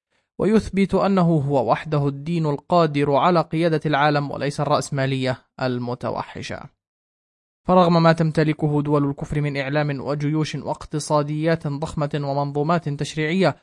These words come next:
ورغم سعيها الدؤوب في محاربة الإسلام ومحاصرة دعوته وتشويه صورته في كل زمان ومكان، إلا أن الإسلام لا يزال يخترق الحواجز ويتسلل إلى العقول والقلوب، بل ويتغلغل حتى إلى أروقة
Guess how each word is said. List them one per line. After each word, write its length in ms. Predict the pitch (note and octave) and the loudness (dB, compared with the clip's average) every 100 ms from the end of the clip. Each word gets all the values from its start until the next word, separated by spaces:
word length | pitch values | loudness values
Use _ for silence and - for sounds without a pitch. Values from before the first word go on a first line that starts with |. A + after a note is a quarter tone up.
| _ _ _ | _ _ _
ورغم 360 | F#3 G3+ F#3 F3 | 4 4 6 2
سعيها 440 | E3+ F3 E3 D3 | 4 2 2 2
الدؤوب 380 | C#3 C3+ D#3 D#3 | 0 -2 -4 -4
في 120 | C#3 | -4
محاربة 460 | C3 A#2 G#2 B2 C3+ | -4 -4 -2 -2 -4
الإسلام 400 | C3+ A#2+ - D3+ | -6 -6 -4 -2
ومحاصرة 720 | C#3 C#3 C#3 D3+ - D#3 D3 | -2 -2 -4 -4 -2 -2 -2
دعوته 680 | C#3+ C#3+ D#3 D#3+ E3 C#3 D3 | -2 0 0 -2 -2 -2 -2
وتشويه 640 | - D#3 D#3+ - F3+ E3 C#3+ | -4 -4 -4 -4 -4 -2 -2
صورته 540 | C#3+ D3 - D#3+ D#3 | -4 -4 -4 -4 -4
في 80 | D#3 | -6
كل 300 | D3 E3 D3+ | -6 -4 -4
زمان 400 | C#3+ D3+ D#3+ D3 | -4 -2 -2 -2
ومكان، 460 | C#3+ D3 D3+ G3+ E3+ - _ _ _ | -2 -2 0 0 0 -4 _ _ _
إلا 140 | G3+ G#3 | 0 2
أن 100 | G3 | 2
الإسلام 380 | F3 E3+ G3 F#3 | -2 -2 0 2
لا 240 | F3 E3+ | 4 2
يزال 220 | E3+ F#3 | 4 2
يخترق 560 | D#3 D3 - D#3 D3 D3+ | 2 0 -2 -2 -2 -2
الحواجز 640 | C#3 D3 D#3 D#3 C#3+ C#3 | -2 0 2 2 0 0
ويتسلل 760 | C#3+ C#3+ C#3 C#3 - D#3 C#3+ C#3 | 2 2 2 -2 -2 -2 0 -2
إلى 200 | A#2 C#3+ | -2 -2
العقول 520 | C3+ B2+ - D#3+ D3 | -4 -6 -4 -2 0
والقلوب، 520 | C#3 D3+ E3 F3 D#3+ | -2 -2 0 0 0
بل 140 | D3 | 0
ويتغلغل 760 | D#3 D#3 D#3 D#3 F#3 D#3+ C3 A#2+ | 2 0 0 0 0 2 0 0
حتى 380 | - - D#3 C#3+ | -6 -2 0 2
إلى 160 | D3+ | 2
أروقة 380 | C#3+ D#3 E3 D3+ | 2 0 -2 -2